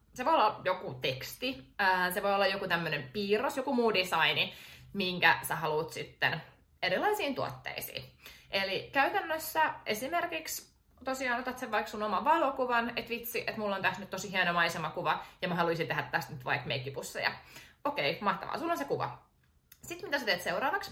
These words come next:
Sä kirjaudut ilmaiselle, ää, Print on Demand-alustalle, sä luot tunnukset sinne,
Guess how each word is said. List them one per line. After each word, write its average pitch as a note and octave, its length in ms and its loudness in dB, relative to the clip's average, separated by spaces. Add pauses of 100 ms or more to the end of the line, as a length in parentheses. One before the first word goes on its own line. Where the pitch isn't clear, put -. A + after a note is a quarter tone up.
(160)
Sä C#4 60 -4
kirjaudut D#4 640 0 (100)
ilmaiselle, G3 720 0 (160)
ää, E3+ 220 0
Print G#3+ 260 0
on F#3 140 -4
Demand-alustalle, G3+ 840 -2 (100)
sä C4 120 -4
luot G#3+ 200 -2
tunnukset D#4+ 500 -6
sinne, A3+ 380 -2